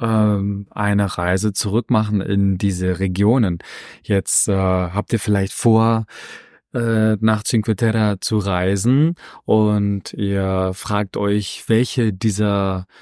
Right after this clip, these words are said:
Städte oder welches dieser Dörfer sehr, sehr, äh, empfehlenswert ist. Hm, vielleicht können wir ein bisschen über unsere Erfahrungen sprechen. Also hast du speziell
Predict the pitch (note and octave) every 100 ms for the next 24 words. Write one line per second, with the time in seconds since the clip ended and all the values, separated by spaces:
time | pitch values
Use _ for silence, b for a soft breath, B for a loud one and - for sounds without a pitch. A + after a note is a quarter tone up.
0 | b - A#2 G#2 G#2+ G2+ F#2+ F#2+ F#2 A2
1 | - A#2 - - - G#2+ G2 G2 F2+ F2
2 | _ A2+ A2+ A#2+ - A2 G2+ F#2+ B B
3 | B B - A2+ A2+ A2 F2+ F2+ F2 E2+
4 | E2+ E2+ F#2 - F#2+ F2 F2 E2+ - B2
5 | A#2+ - B2+ G#2+ G2 - F#2+ F2 F2 -
6 | G#2+ C3 - - B B B B B -
7 | A2 A2 G#2+ A2+ A2+ D3 D3 C3+ C#3 D3
8 | B2+ C3+ C3 A#2 A#2+ A#2 G#2+ A2 D#3+ G#3
9 | F3+ G#2+ G2 - G#2 F#2+ - G#2+ - B
10 | B B - G#2 G2+ G#2 G#2 G#2 G#2+ -
11 | C3 C#3+ C3+ A#2+ _ B B B - A2+
12 | - A2 A2 C3 C#3 C#3 A#2